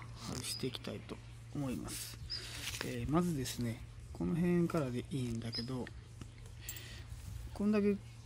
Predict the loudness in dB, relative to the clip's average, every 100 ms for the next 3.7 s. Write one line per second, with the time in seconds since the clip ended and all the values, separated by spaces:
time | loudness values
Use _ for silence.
0 | -2 -2 -6 0 2 4 2 2 2 0
1 | -2 -6 -12 -10 -10 -10 0 0 6 6
2 | 8 6 4 6 6 6 4 2 2 2
3 | -2 -2 0 4 8 8 8